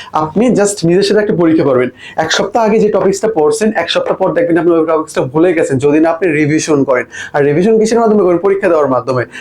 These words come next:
আমি রিভিশন করলাম, আমি পরীক্ষা দিব, এর আমার কি থাকলো? চর্চার মধ্যে থাকলো। তারপরে ব্যাপারটা হুবহু কমন পাওয়ার সম্ভাবনা প্রখর থাকে। কোশ্চেন যেগুলো করা হয়, আপনার মেন্টর যে কোশ্চেনটা করবে,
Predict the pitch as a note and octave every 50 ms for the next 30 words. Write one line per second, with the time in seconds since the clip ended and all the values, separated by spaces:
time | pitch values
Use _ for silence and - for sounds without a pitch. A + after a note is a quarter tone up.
0 | - - D3+ D3+ D3 D3+ D3+ E3+ E3 F#3+ F3+ F3+ D#3+ F#3+ F#3+ G3+ G3 F#3 F3+ F3+
1 | F3+ E3+ D#3+ D#3+ D#3+ - D#3+ B2+ C3+ B2 A#2+ B2 - - D3 D3 D3+ D#3 D3+ E3+
2 | E3+ - F3+ E3 F3+ G#3 G#3 G#3 G#3+ G#3 G#3 G3 F#3 D#3+ C#3+ C3+ C3+ C3 D3+ -
3 | - - - - - - - - - - - - _ G3+ F#3+ - A#3 B3 A#3 A#3+
4 | A3+ B3 A#3+ A#3+ G3 A3 G#3 G3+ A#3 B3 A#3+ G#3+ F#3+ F#3+ F#3+ G3 A3 G#3+ - -
5 | F3 E3+ F3 F3 G3 - - F#3+ F#3 F#3 F#3 F3 - E3+ C#3+ B2 A#2+ A#2 - -
6 | - - - - G3+ G#3 - - C4 A#3+ A3 B3+ A#3+ B3+ B3+ - F#3+ E3 E3 E3+
7 | E3 F3 E3 D#3+ D#3+ E3+ E3 E3 D#3+ D#3 D#3+ G3 G3+ G3 G3+ G3+ G3+ - G#3 G3
8 | G#3+ G#3 - F3 D#3 C#3+ C#3 C#3 F#3+ A#3 B3+